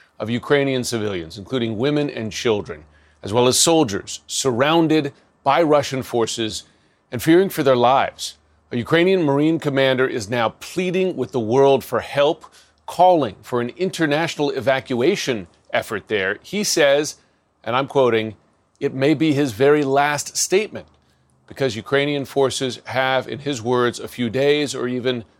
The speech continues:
a few hours left there. He said, "We are surrounded." You're about to see that desperate plea in just a moment. We do know there is a, quote, "unprecedented effort by the U S as we speak to race yet more weapons to Ukraine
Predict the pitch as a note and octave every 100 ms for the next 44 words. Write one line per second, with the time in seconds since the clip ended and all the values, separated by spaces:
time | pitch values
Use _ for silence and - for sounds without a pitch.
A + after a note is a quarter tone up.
0 | _ - - C3+ C3 D3+ B2 G#2+ A2+ G2
1 | - - - - _ _ _ _ _ _
2 | G#2+ - C3+ C3 B2+ _ - A2 A#2 C3
3 | - C3 A#2 G2+ E2+ - _ _ _ _
4 | _ _ _ _ G#2+ G#2+ B2 A#2+ A2 -
5 | B2+ A2 A2 G#2+ A#2 - A2 - - D#3+
6 | A#2 G2+ F#2+ _ _ _ _ A#2+ G#2+ -
7 | G#2 G2 D#2 _ _ _ _ _ _ _
8 | _ C#3 C3+ D3+ C#3+ B2 A#2+ B2+ C3 C3
9 | B2+ B2+ A2+ - B2+ B2 - C3 A#2+ -
10 | D3 D#3 - - F3+ - B2+ A2+ A2 -
11 | B2 A#2 A#2+ A2+ G#2+ A#2+ C#3 C3 B2+ B2
12 | A#2 A2+ - A2+ C3+ C3+ D#3 - - A2+
13 | - A2+ A#2+ B2 - A#2 A#2+ E3 D#3+ C#3+
14 | D#3+ C#3+ B2+ A#2 A#2 A2 - D3+ C#3 B2
15 | G2+ A#2 G#2 G#2